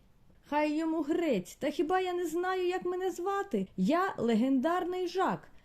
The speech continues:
До речі, а ви хто? Навіщо ви мене сюди привезли?» Тато Віллі пояснив піратові, що той сам потайки забрався на судно,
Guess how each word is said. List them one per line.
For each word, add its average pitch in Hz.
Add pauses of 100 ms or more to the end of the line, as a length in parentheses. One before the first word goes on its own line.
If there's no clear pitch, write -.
(140)
До 320
речі, 175
а 392
ви 226
хто? - (220)
Навіщо 214
ви 302
мене 262
сюди 208
привезли?» 175 (800)
Тато 185
Віллі 254
пояснив 202
піратові, 175 (200)
що -
той 339
сам 339
потайки 277
забрався 196
на 185
судно, 165